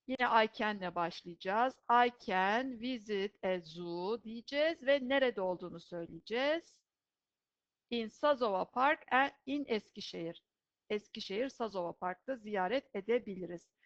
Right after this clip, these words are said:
Soru kelimelerinin anlamını bilmeniz çok önemli. Yoksa soruyu anlamazsınız.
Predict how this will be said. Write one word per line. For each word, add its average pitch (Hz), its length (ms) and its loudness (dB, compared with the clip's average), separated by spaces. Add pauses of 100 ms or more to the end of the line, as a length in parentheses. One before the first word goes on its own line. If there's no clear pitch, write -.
(100)
Soru 311 300 -6
kelimelerinin 214 640 -2
anlamını 240 540 -2
bilmeniz 277 560 -6
çok 254 260 -4
önemli. 185 420 -6
Yoksa 277 300 -4
soruyu 285 420 -2
anlamazsınız. 208 920 -2